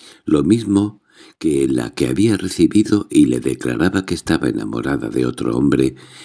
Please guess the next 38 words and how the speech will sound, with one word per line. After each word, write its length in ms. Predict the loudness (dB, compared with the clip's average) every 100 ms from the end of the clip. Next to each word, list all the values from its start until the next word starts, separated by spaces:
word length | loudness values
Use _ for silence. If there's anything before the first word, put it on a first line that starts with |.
| -12 -4
al 180 | -2
que 140 | 2 2
no 100 | 2
había 180 | -2 -2
revelado 600 | 0 0 -2 -2 -4 -6
que 120 | -6
estaba 340 | -2 -2 0
encinta. 760 | 0 0 2 0 0 -12 -14 -20 _ _ _ _ -20 -18 -10
Para 280 | -8 -6
consolarle 800 | 0 0 0 0 2 0 2 4
le 140 | 4 2
prometía 680 | 0 0 -2 2 4 4
confiarle 720 | 2 -4 -2 2 2 2 0 0
el 120 | 2
hijo 300 | 2 0 2
que 120 | 6
iba 280 | 6 4 0
a 40 |
nacer. 480 | -8 -6 0 -2 -2 _ _ -20 -20 -18 -2
Le 140 | 2
recordaba 580 | 4 2 2 -2 -2 -2
los 180 | -2 -2
nuevos 380 | 0 0 0 -2
deberes 420 | 0 2 0 -2
que 220 | 0 2
esto 260 | 0 0 -2
le 120 | 0
impondría, 800 | 0 -2 -4 -2 0 0 0 -8 _ _ _ -20 -20 -8
viniendo 440 | 0 2 2 2
también 380 | 0 2 2 0
a 60 | -2
sellar 460 | -2 0 0 -2
para 240 | -4 -4 -2
siempre 460 | 2 2 2 -2
la 100 | -2
amistad 420 | -4 -8 -6 -8
de 180 | -2 -2
ambos. 500 | -2 -6 -10 -12 -14